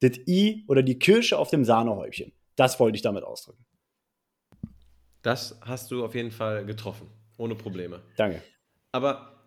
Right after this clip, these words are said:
Speaker 2: wisst ihr was? Lasst uns doch einfach da mal abschließen. Also lasst uns doch einfach das Spiel dann mit gut sein lassen, weil es war am Ende nochmal spannend. Wir sind in Overtime gegangen, haben es dann leider verloren. Aber wie gesagt, es war besser für uns, dass wir es verloren haben. Lass uns doch,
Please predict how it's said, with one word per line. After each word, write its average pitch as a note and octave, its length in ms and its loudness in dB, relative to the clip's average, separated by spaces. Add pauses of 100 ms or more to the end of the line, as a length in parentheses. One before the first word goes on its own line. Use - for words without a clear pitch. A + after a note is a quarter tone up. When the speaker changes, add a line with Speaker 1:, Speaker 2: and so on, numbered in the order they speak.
Speaker 2:
wisst B2 260 -8
ihr C3+ 80 -4
was? F3 320 -8
Lasst B2+ 240 -8
uns D3+ 100 -10
doch C3+ 120 -14
einfach B2 280 -12
da A2+ 240 -6
mal B2+ 160 -6
abschließen. E3+ 840 -10 (520)
Also A#2 260 -4
lasst A#2 220 -6
uns C#3+ 100 -10
doch A#2 80 -10
einfach B2 260 -10 (1040)
das A2+ 200 -4
Spiel D#3 300 -10
dann C3 320 -4
mit A2+ 160 -6
gut D#3+ 160 -8
sein E3+ 180 -6
lassen, F3+ 440 -8
weil A#2+ 360 -4 (440)
es A2+ 240 -8
war C#3 100 4
am C#3 100 2
Ende D#3 200 -2
nochmal A#2+ 220 -2
spannend. F3 300 -4
Wir C3+ 80 -6
sind C3 140 -4
in B2 80 -4
Overtime D#3+ 420 -4
gegangen, C3+ 400 -4
haben A#2+ 100 -10
es A#2+ 100 -14
dann A2+ 120 -8
leider A2+ 220 -4
verloren. C#3 480 -2 (1040)
Aber A2+ 260 -2
wie B2 80 -4
gesagt, A2 380 -6
es - 80 -14
war F#2+ 80 -6
besser A#2 240 -6
für C#3 120 -8
uns, C#3 100 -6
dass C3 100 -12
wir B2+ 40 -16
es - 60 -20
verloren C3 400 -8
haben. B2 200 -10
Lass C#3 200 -6
uns D#3+ 160 -12
doch, - 240 -10